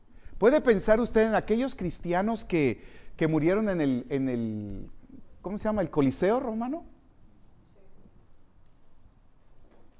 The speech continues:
Que sufrieron, que fueron perseguidos. Esos cristianos serán galardonados, puedo decirlo así. Ellos, ¿de qué sirvió sus vidas?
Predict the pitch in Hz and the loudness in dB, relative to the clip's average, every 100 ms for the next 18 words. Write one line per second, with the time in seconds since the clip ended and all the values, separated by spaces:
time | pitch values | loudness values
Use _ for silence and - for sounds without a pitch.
0 | - 214 - 190 - 185 214 262 311 285 | 2 4 6 2 4 8 12 12 12 6
1 | 202 - 240 285 233 214 202 185 160 254 | 6 10 8 8 4 2 4 2 4 2
2 | 294 370 370 - - - - - - - | 2 0 -2 -10 -18 -18 -18 -18 -20 -20
3 | - - - - - - - - - - | -20 -20 -20 -20 -20 -20 -20 -20 -20 -20
4 | - - - - - - - - - - | -20 -20 -20 -20 -20 -20 -20 -20 -20 -18
5 | - - - - - 311 392 - 294 254 | -16 -14 -14 -6 -2 0 0 0 2 6
6 | - 285 254 226 233 220 240 240 226 208 | 8 10 8 8 12 12 12 8 8 8
7 | 196 208 185 147 208 208 196 196 214 190 | 6 2 0 0 0 2 2 0 -4 -4
8 | 185 175 202 160 - - - - - - | -8 -8 -10 -12 -14 -20 -20 -20 -20 -20
9 | - 208 277 240 294 - 185 247 330 - | 6 8 8 8 4 4 2 4 4 6
10 | 302 226 262 302 269 247 214 247 196 131 | 6 8 8 8 6 4 6 8 8 6